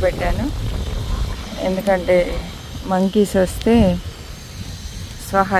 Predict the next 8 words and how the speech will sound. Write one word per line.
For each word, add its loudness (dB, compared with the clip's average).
చేసేస్తాయి. -4
అదిగో -2
పురుగు 0
తినేసింది. 0
అది 2
కనీసం 6
మనకు 4
తినడానికి 6